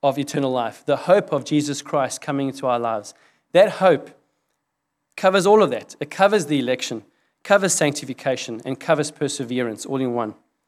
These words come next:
And so this morning, we're gonna look at three foundations of our hope, and I'm gonna take you through this. First of all, the first foundation is that our hope is set on is the promise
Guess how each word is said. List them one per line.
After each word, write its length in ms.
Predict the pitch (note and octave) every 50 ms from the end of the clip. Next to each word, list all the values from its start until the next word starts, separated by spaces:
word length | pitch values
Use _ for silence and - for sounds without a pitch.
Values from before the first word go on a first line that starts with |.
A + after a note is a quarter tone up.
| _ _ _ _ _ _ _ _ -
And 100 | C#3+ C#3
so 140 | - E3
this 200 | D3+ D3+ D3+ -
morning, 280 | F#3+ G3 G#3+ G#3 F#3 D#3+
we're 120 | D3 D#3+
gonna 160 | D3+ E3 D#3 D3
look 220 | C#3+ E3+ E3 -
at 260 | D#3 C3+ - - -
three 400 | - - - - F3 G3 G#3 F#3+
foundations 920 | E3+ - - F#3 F3 E3 D#3 - D3+ D3+ F3 A3 G#3 - - E3 C#3+ B2+ C3+
of 120 | C3+ C3
our 140 | C#3 C3 A#2+
hope, 260 | - C#3+ B2+ - -
and 120 | C#3 C3+
I'm 60 | C3 C3+
gonna 100 | C#3 C3
take 260 | - - D3 C#3 -
you 80 | -
through 200 | - - D#3 D3
this. 280 | A#2 A#2+ A#2+ - - - - _ _ _ _ _ _ _ _ _ _ _ _ _ _ _ _ _ _ _ _
First 320 | - - G3+ G#3+ G#3 G#3
of 80 | F#3+ D#3
all, 120 | D3+ C#3+
the 100 | C3 D3
first 360 | D3 - - F#3+ G3 F#3+ F#3+
foundation 640 | - F3+ D#3+ D3+ D3 D3 C#3+ C#3 C3+ - C3 A#2 G#2+ - -
is 360 | - D3+ D3+ D3 D3 - - _ _ _ _ _ _ _ _
that 140 | - D3+ D3
our 100 | C#3+ C3+
hope 320 | - - D#3+ F3 F3+ F3 -
is 100 | D#3 -
set 280 | - F3+ E3+ - -
on 160 | C#3 A#2+ B2
is 180 | F3+ D3+ C3+ A#2+
the 100 | - -
promise 760 | - _ - - - G3 G#3 F#3+ D3+ B2 - - - - -